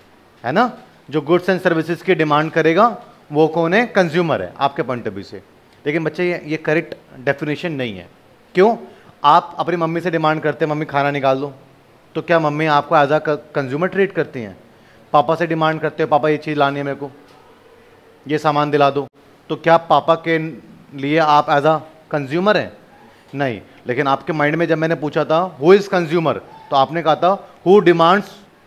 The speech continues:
of goods and services is called consumer।" जो goods and services की demand करता है वो कंज्यूमर है। तो मैंने इसके counter में एक मैंने example लिया कि आप अपने घर में अपने parents से goods and services की demand करते हो,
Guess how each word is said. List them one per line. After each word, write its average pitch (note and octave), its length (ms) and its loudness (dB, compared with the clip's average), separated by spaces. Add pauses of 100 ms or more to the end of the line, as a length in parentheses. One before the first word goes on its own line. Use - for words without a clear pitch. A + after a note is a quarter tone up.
of D#3+ 80 0 (140)
goods F#3+ 280 2
and E3+ 200 -2
services E3 460 0
is E3+ 160 -4
called F#3+ 380 4 (460)
consumer।" E3+ 460 0 (280)
जो E3 120 2
goods G3 260 4
and G3 160 -2
services F#3 300 0
की G3+ 100 0
demand F3 320 2
करता F#3+ 220 2
है E3+ 60 4
वो - 40 -2
कंज्यूमर G#3 380 2
है। F#3+ 180 -6 (720)
तो G3 60 -2
मैंने F#3 440 2 (100)
इसके G3 420 0
counter E3+ 440 0
में G3+ 140 2
एक F#3+ 120 -4
मैंने F3+ 180 0
example D3 400 0
लिया E3+ 260 2
कि - 380 -6
आप F#3 100 6
अपने F#3+ 220 -4
घर D#3 160 0
में E3 120 0
अपने F#3+ 140 -2
parents D#3+ 440 2
से F3+ 120 -2
goods E3 240 -4
and E3 100 -8
services D#3 320 -4
की F#3 80 -2
demand C#3+ 320 2
करते B2 280 -6
हो, G#2 140 -6